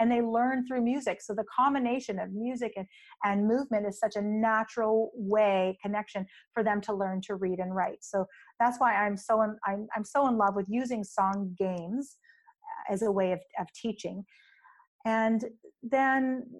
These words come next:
the music connection also for me was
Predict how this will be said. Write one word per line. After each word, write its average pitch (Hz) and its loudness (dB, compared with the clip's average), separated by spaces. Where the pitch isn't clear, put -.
the 247 4
music 285 4
connection 247 0
also 285 2
for 226 2
me 214 0
was 220 2